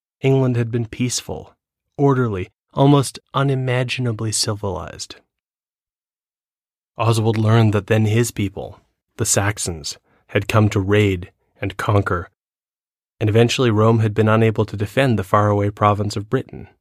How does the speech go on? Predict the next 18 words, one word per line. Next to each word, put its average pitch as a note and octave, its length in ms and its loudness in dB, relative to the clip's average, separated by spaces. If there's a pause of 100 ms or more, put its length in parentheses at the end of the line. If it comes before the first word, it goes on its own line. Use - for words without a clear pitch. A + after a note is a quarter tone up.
(420)
and A2 120 -2
the G#2 60 0
legions A#2+ 460 0
had A2 160 -4
sailed A2 340 0
away. G2+ 420 -2 (1400)
The A2+ 60 2
shadow A2+ 440 4
of G#2 180 0
paganism A2+ 560 2
had F#2+ 180 -6
once A2 240 0
again G#2 260 0
fallen G2 420 0
on F#2+ 120 -4
England. F#2+ 440 -8 (1300)
But - 100 -2
maybe, A#2 460 0